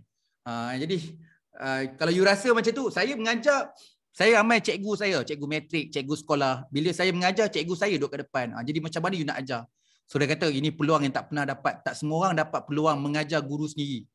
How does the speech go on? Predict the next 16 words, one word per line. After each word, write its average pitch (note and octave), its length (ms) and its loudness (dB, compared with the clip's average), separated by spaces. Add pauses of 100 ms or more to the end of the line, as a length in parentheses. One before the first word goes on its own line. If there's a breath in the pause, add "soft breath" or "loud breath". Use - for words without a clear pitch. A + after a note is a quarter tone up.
(400)
Ah, B2+ 240 -4
kan? C#3 240 2
Tapi C3+ 160 -4
jangan D#3 160 2
rasalah. D3+ 320 2
Saya E3 240 2
kata A#3+ 80 0
mengajar G3+ 400 0
peluang, G#3 320 0 (160)
mengajar F#3+ 560 0 (320 soft breath)
kepada G3+ 340 2
guru A3+ 460 -2
tu C#4+ 160 -2
bagi A3+ 160 0
saya B3+ 320 -2
normal. E3+ 400 -2